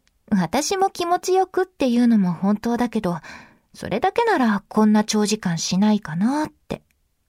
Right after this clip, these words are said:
<laughs> 途中から夢中になってただけなんだ。なんかちょっと恥ずかしいかも。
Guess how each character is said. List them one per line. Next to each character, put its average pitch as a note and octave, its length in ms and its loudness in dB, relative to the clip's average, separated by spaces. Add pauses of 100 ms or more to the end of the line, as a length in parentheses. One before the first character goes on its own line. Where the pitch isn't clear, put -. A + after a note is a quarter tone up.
(640)
<laughs> - 1000 -2
途 E3+ 160 0
中 G3+ 320 0
か G3+ 140 -2
ら G#3 120 2
夢 E3+ 180 0
中 A#3+ 260 -2
に B3 160 2
な B3+ 120 2
っ B3 60 -6
て G3 140 -4
た C3+ 100 -2
だ - 140 -6
け C#4 140 -4
な F4 160 -4
ん G#3+ 80 0
だ。 F3+ 280 -2 (760)
な G#3 160 2
ん B3 60 -12
か - 120 -2
ち - 160 -2
ょ E4 40 0
っ E4 40 -6
と - 120 -2
恥 - 240 -10
ず - 80 -14
か A3+ 120 -2
し C4 200 -2
い C4 40 -4
か G#3 140 -2
も。 F#3 140 -4